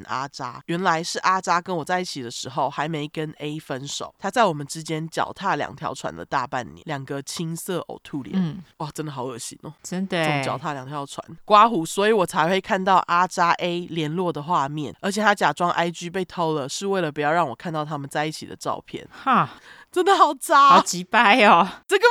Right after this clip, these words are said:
Speaker 1: 本就是那个啊，那个什么 Tinder 大骗图哦。
Speaker 2: 啊，根本就是嘛。
Speaker 1: <laughs> 对啊，就是在你脚踏好几条船，
Speaker 2: 没错。
Speaker 1: 然后谎话连篇。他说：“我知道他对 A 做了什么事，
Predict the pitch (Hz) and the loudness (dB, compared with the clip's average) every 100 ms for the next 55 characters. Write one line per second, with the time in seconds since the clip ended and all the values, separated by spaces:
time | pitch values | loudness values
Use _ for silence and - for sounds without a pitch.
0 | 453 359 392 440 427 381 339 330 330 339 | 6 4 -2 -2 -2 2 4 6 4 -2
1 | 294 226 190 - 240 240 233 208 196 254 | -4 -2 -2 -2 -2 0 0 0 0 0
2 | 208 202 196 175 151 110 - 254 214 - | 0 0 -4 -4 -8 0 6 6 6 0
3 | - - - 208 165 180 - - 147 - | -12 -8 -2 0 0 -2 2 4 4 2
4 | 165 - _ - 392 359 285 262 294 294 | -4 -8 _ 2 8 8 8 2 -2 -6
5 | 277 294 202 185 165 202 196 165 156 160 | 0 2 2 0 4 4 4 0 -4 -6
6 | 139 - - 175 175 202 170 185 190 - | -6 -8 -2 0 2 4 6 6 4 -2
7 | _ _ - 151 190 165 127 147 120 - | _ _ -2 2 4 2 -2 -8 -12 -14
8 | - 208 226 220 175 202 226 214 240 - | -12 -2 0 2 2 2 4 4 2 2
9 | 190 202 180 165 127 - 165 | -2 0 -2 -2 -8 -8 -8